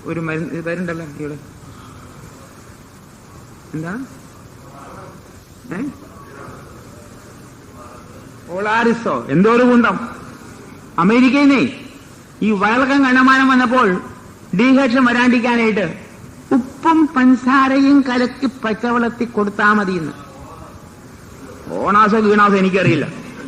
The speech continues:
ആകപ്പാടെ അമ്പത് പൈസയുടെ പഞ്ചസാരയും അമ്പത് പൈസയുടെ ഉപ്പ്, ഉപ്പ്, ഉപ്പ് ഇത് ഇരുപത്തഞ്ച് പൈസയുടെ ഉള്ളൂ. അതിന് മേടിക്കുന്നത് പത്ത് രൂപ നിങ്ങളുടെ കയ്യിൽ നിന്ന്. ഇത് കലക്കി നിങ്ങൾക്ക് കുടിക്കാൻ പാടില്ലേ?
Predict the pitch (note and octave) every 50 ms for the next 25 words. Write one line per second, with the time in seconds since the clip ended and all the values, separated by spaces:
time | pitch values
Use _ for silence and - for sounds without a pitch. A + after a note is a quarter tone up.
0 | - - - - - - - - - - - - - - - - - D#3 E3+ F#3+
1 | A3 A#3 B3 A#3+ A#3 A#3+ B3+ B3+ C4 C4+ C4+ B3 G3+ F#3 - - - - - -
2 | - - - - - - - - F#3 G#3 A3+ A3+ C#4 C#4 C#4 C4+ C4+ C4+ A#3+ C4
3 | C4+ C4+ B3+ A#3+ A#3 A#3 A3+ A#3 A#3+ A#3+ B3 B3+ C4 C4+ B3 G#3 A3 A3+ B3 B3+
4 | B3+ B3+ B3 B3 A#3 B3 B3+ B3 B3+ B3 A3+ - - B3+ C4 B3+ G#3 G#3 B3 B3+
5 | A#3 A3 - - C#4 C#4 B3+ G#3+ A#3+ A#3 G#3 A#3 G#3+ A#3 A#3+ B3+ A#3+ F#3+ A#3+ A#3
6 | A3+ A#3 G#3+ G3 E3 C#3+ C3 - - - - - - - - - - G3 G#3+ A3+
7 | A3+ A#3 B3+ C4+ C4+ C4 D4 D4 D4+ D4 D4+ D4 B3+ B3 A3 D3 D#3+ E3 F#3 -
8 | A3 G#3 - C4+ C4 C#4 C#4 C4 B3+ A#3 A3+ A3 G#3 F#3 D3+ C3+ - - - -
9 | - - - - - - - - - - - - - - - A#3 A3 A#3 A#3+ A3+
10 | C4 B3+ B3 B3 D4 A#3+ G3 G3+ F#3 E3+ D#3 D3+ D3 D3+ F3+